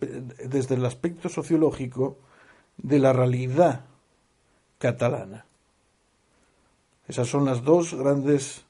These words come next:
conclusiones que se sacan si confrontamos, si comparamos ambos textos. Y con esto pueden ver la amplitud de miras,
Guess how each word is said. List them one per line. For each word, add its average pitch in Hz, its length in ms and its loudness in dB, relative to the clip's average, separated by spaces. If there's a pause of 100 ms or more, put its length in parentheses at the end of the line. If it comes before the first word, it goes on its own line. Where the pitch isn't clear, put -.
(580)
conclusiones 135 920 0
que 135 100 -4
se 127 160 0
sacan 143 380 0
si 127 140 -6
confrontamos, 120 880 -2 (280)
si - 160 -6
comparamos 117 720 -2 (100)
ambos 117 380 -4
textos. - 540 -20 (180)
Y 131 120 -8
con 143 220 0
esto 185 540 0 (720)
pueden 165 440 4
ver 175 300 4 (560)
la 135 140 -2
amplitud 127 480 2
de 143 100 6
miras, 151 640 -2